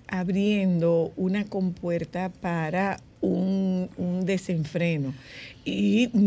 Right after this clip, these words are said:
Speaker 1: no
Speaker 2: el
Speaker 1: tiene, no
Speaker 2: desenfreno
Speaker 1: tiene,
Speaker 2: existe.
Speaker 1: el, exacto, el desenfreno existe
Speaker 2: Claro, porque,
Speaker 1: sin información.
Speaker 2: porque es lo que yo digo, o sea, si nosotros no estuviésemos, eh, eh,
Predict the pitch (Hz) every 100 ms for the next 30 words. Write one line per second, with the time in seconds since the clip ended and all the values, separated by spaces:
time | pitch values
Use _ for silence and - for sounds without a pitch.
0 | 254 254 247 262 269 233 233 269 240 302
1 | - 226 190 233 202 254 - 226 233 262
2 | - 247 240 254 262 233 254 294 359 370
3 | 285 302 370 339 262 254 254 - 247 359
4 | 370 311 247 254 226 202 330 277 277 269
5 | 285 311 - 294 285 302 226 214 254 233
6 | 226 247 233 226 269 349 370 381 - 311
7 | 302 320 247 214 202 190 - - - -
8 | - - - - 226 226 220 214 220 214
9 | 208 - 226